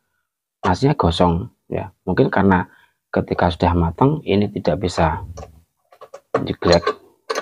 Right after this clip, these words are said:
bi-, tidak bisa naik ke atas karena ini seret, sehingga, eh, elemen penanak tetap panas, itu juga bisa. Alhamdulillah, pengerjaan sudah selesai.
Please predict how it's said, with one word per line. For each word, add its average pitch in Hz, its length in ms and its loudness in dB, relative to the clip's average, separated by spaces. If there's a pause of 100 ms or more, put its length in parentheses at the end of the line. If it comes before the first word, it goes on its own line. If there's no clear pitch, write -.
(1200)
bi-, 90 320 -4
tidak - 400 0
bisa 82 480 2
naik 87 400 2
ke - 160 -8
atas 98 240 -2
karena 82 320 -4
ini 85 160 -4
seret, - 320 -4 (720)
sehingga, - 560 0
eh, - 40 -10 (360)
elemen 85 480 2
penanak 85 440 0
tetap - 280 -6
panas, 170 560 0
itu - 400 -4
juga 82 240 0
bisa. - 480 -6 (4000)
Alhamdulillah, 85 580 2
pengerjaan 87 480 -2
sudah - 160 -6
selesai. 82 560 0